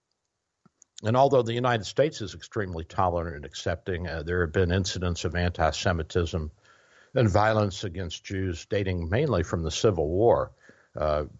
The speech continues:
President Washington was, was very, uh, uh, tolerant and, uh, wrote a really nice letter, which I'll, I'll read or read part of it a little later in the show,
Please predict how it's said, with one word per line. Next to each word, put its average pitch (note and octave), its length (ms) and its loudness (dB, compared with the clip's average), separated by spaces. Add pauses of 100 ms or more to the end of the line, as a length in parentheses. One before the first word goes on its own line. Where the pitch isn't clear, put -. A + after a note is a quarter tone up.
(120)
President B2+ 520 2
Washington G#2+ 680 0
was, E2+ 420 -8
was F2 240 -10
very, F#2+ 540 0 (340)
uh, A#1 680 -6 (200)
uh, - 200 -18 (720)
tolerant A2 580 4
and, F2 580 -4 (460)
uh, F2+ 240 -4 (100)
wrote A2 220 4
a A2 60 4
really G#2 260 6
nice F2+ 340 0
letter, G#2 200 4
which E2+ 240 -2
I'll, E2 420 2
I'll D#2+ 220 -4
read E2 400 0 (1080)
or D#2+ 160 0
read D#2+ 300 0
part F2 220 4
of D2+ 100 2
it D#2+ 160 -2 (280)
a - 40 -4
little D#2 200 -2
later E2 340 4
in D2+ 60 -4
the C#2+ 100 -6
show, G#2+ 500 4